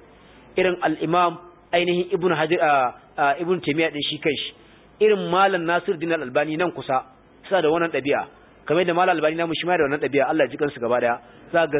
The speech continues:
sukan maimaita maganganun da suka san sun yadda da su a duk inda suke. Ba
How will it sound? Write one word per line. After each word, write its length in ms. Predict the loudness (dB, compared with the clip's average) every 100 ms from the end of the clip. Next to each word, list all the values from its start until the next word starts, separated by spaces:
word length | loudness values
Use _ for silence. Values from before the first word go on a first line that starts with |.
| -4
sukan 340 | -2 -2 0
maimaita 460 | 0 0 0 0 0
maganganun 520 | -2 -2 0 0 0
da 80 | -2
suka 240 | -4 -6 -6
san 160 | -6 -8 -8
sun 160 | -4
yadda 200 | -2 -2 -4
da 80 | -4
su 160 | -8 -12
a 40 |
duk 140 | -8 -4
inda 180 | -2 -2
suke. 220 | -4 -20 -20 -20 -20 -20 -20 -10 2
Ba 200 | 2